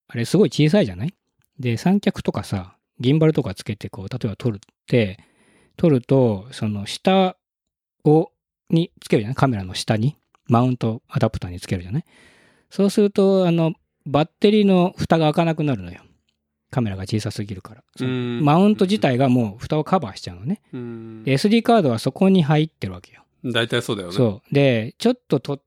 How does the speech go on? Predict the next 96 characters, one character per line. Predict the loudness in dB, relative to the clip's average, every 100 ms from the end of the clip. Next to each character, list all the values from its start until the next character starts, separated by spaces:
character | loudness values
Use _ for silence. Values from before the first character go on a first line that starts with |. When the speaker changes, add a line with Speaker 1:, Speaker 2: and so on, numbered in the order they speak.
| _
Speaker 1:
て、 | 0 2 0 -4 -16 _
す | -4 0
ぐ | 0
コ | 0
ン | 0
ピ | -2
ュ |
ー | -2
タ | -4
ー |
で | -2
見 | 0
た | 2
い | 0
と | -2
か | -8 -6
思 | -6
っ | -6
た | -6
ら、 | -4 -4 -8 _ _
い | -4
っ |
ぺ | 0
ん | 2
ギ |
ン | 4
バ | 2
ル |
と | 2
か |
全 | 2 2
部 | 2
外 | 0
さ | 0
な | -2
い |
と | -4
で | -8
き | -10
な |
い |
わ | -10
け | -10
ね。 | -10 -10
Speaker 2:
う |
ん。 | -10 -12 -6
Speaker 1:
ま | -2
あ、 |
そ | 0
う | 2
す | 2
る |
か | 4
ユ | 4
ー | 2
エ |
ス | 0
ビ | -2
ー |
で | -4
挿 | -10
す | -14
か | -14
な | -16
ん | -16
だ | -18
け | -10
ど |
も、 | -6 -4 0
で |
も | 2
ユ | 4
ー |
エ | 4
ス | 2
ビ |
ー |
で | 0
挿 | -4 -6
す | -6
と |
遅 | -10 -2
い | -2
し | -2 -10 -10
と | -12
か、 | -12
っ | -12 -16 -20 -20 -20 _ _
て | 0
い | 4
う | 4 4 4 4 2 0
の | 0 0
を | -2
考 | -4 -2 0
え | -2
る | -2
と、 | -2 -2 -2 -6